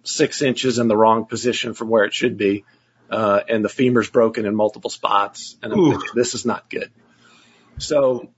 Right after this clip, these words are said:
Speaker 1: uh, you know, mixed blessing. What it did was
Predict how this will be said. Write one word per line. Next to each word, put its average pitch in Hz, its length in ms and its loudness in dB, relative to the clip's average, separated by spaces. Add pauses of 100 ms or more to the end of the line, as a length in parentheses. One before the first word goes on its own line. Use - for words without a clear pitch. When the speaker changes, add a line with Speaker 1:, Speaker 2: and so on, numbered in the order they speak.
(120)
Speaker 1:
uh, 110 400 2
you 156 80 2
know, 135 100 4
mixed 147 300 0
blessing. 143 600 0 (320)
What 135 200 4
it 117 120 -2
did 151 220 2
was 110 560 0